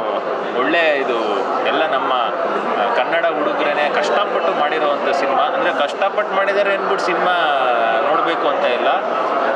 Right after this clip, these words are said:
ಅದು ತುಂಬ ಇಷ್ಟ ಆಗುತ್ತೆ ಸಿನಿಮಾ. ಒಂದು ನೋಡಿದ್ರೆ ಒಂದು ಅಚ್ಚ ಕನ್ನಡದ, ಆ, ಒಂದು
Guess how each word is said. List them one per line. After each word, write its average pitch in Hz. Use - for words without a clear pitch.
ಅದು 143
ತುಂಬ 180
ಇಷ್ಟ 185
ಆಗುತ್ತೆ 143
ಸಿನಿಮಾ. -
ಒಂದು -
ನೋಡಿದ್ರೆ 196
ಒಂದು 110
ಅಚ್ಚ 135
ಕನ್ನಡದ, 160
ಆ, 123
ಒಂದು 120